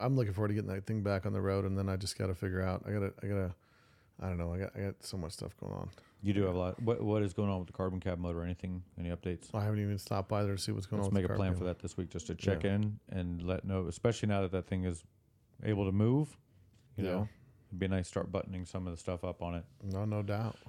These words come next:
Speaker 2: 'Cause I'm sure if you do give it to Kenny Fitzer to spray, he'll get it done in a timely manner. And then I, it's gonna be on us to get it back together
Speaker 1: Yeah,
Speaker 2: and get it
Speaker 1: and,
Speaker 2: running.
Speaker 1: and I might, I, I need, I may need have to, um, need, may need to reach out to Nick with Airteriors and just have him quote me all the panels to ship over the panels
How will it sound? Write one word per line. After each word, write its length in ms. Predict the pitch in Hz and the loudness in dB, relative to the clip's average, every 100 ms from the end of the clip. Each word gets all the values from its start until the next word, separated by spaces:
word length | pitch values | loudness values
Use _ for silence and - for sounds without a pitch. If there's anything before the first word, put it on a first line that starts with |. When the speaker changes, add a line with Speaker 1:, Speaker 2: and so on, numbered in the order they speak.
| - | -2
Speaker 2:
'Cause 160 | 110 101 | 0 2
I'm 140 | 104 | 2
sure 200 | 98 110 98 | 2 2 2
if 100 | 101 | 2
you 60 | |
do 140 | 95 92 | 0 2
give 180 | 92 | 2
it 80 | 87 | 0
to 40 | - | -2
Kenny 220 | 98 90 | -2 0
Fitzer 240 | 95 90 | -2 -4
to 120 | 90 | -6
spray, 340 | 87 - 101 87 | -4 0 2 2
he'll 100 | 92 | 0
get 100 | 92 | -2
it 60 | - | 0
done 140 | 92 | -2
in 60 | 90 | -2
a 60 | |
timely 300 | 85 92 87 87 | -2 -2 -2 0
manner. 420 | 110 110 92 98 - _ _ _ _ _ _ _ | 2 2 0 -4 -10 _ _ _ _ _ _ _
And 180 | 98 95 | -2 0
then 160 | 95 90 | 0 0
I, 120 | 92 - | 0 -2
it's 100 | 95 | -8
gonna 160 | 95 90 | -6 0
be 80 | |
on 100 | 95 | 2
us 120 | 90 - | 2 0
to 60 | |
get 100 | 95 | 0
it 80 | 85 | 2
back 160 | 87 - | 0 2
together 240 | 98 120 | 4 6
Speaker 1:
Yeah, 60 | 110 | 6
Speaker 2:
and 80 | 101 | 2
get 40 | |
it 60 | 85 | 2
Speaker 1:
and, 80 | 95 | 2
Speaker 2:
running. 240 | 90 87 | 2 0
Speaker 1:
and 140 | 117 | 2
I 120 | 113 117 | 2 2
might, 280 | 120 120 - | 2 0 -2
I, 220 | 120 - | -4 0
I 40 | 120 | 2
need, 260 | 123 123 | 2 2
I 80 | 110 | 0
may 180 | 117 117 | 2 2
need 160 | 113 92 | 2 2
have 200 | 110 98 | 0 0
to, 300 | 113 101 95 - - | -2 0 -2 -8 -4
um, 380 | 104 98 92 95 _ _ _ - _ _ _ _ _ 131 | -2 0 -2 -4 _ _ _ -20 _ _ _ _ _ -2
need, 240 | 127 127 | 0 2
may 180 | 123 123 | 6 6
need 100 | 117 | 6
to 80 | 107 | 6
reach 260 | 113 110 113 | 4 4 2
out 140 | 110 | 0
to 80 | 104 | 2
Nick 300 | 107 110 - | 4 4 2
with 180 | 107 - | -4 0
Airteriors 640 | 113 104 - 113 107 104 104 | 0 2 2 4 4 4 2
and 120 | 98 | 0
just 300 | 98 - - | 0 -2 -4
have 300 | - 110 98 | 0 2 2
him 160 | 104 98 | 0 0
quote 340 | - 117 110 | 2 0 4
me 120 | 110 | 4
all 160 | 107 101 | 4 4
the 100 | 98 | 2
panels 480 | - 110 107 101 - | 2 4 4 2 0
to 100 | 107 | -2
ship 280 | - 117 - | 2 0 2
over 200 | 104 98 | 0 0
the 100 | 101 | -2
panels 560 | - 104 101 95 - | 0 2 2 0 -2